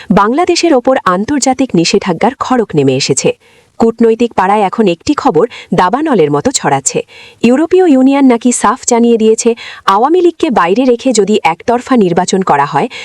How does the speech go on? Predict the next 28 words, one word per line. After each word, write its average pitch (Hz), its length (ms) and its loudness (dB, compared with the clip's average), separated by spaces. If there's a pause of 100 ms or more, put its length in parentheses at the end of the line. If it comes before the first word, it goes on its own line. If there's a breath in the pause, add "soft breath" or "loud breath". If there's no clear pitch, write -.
তবে 202 220 2
বাংলাদেশের 262 680 0
জিএসপি 240 440 0
সুবিধা 220 380 0
বাতিল 226 300 -2
সহ 175 300 -2 (260 loud breath)
সব - 220 0 (100)
ধরনের 285 420 0
আর্থিক - 400 -4
সাহায্য 160 400 -2
বন্ধ 196 360 -2
করে 143 220 -2
দেওয়া 139 180 0
হতে 151 220 -4
পারে। - 240 -2 (400 soft breath)
আসলে 180 380 0 (240 loud breath)
সব 294 300 0
দলের 330 300 2
অংশগ্রহণেই 269 680 0
নির্বাচন 185 520 2
চায় 170 200 0
ইউরোপীয় 151 500 0
ইউনিয়ন, 135 380 0 (320 loud breath)
আর 170 140 0
সেখানে 208 440 0
সবথেকে 285 520 -2
বড় 220 240 2
দল 226 200 2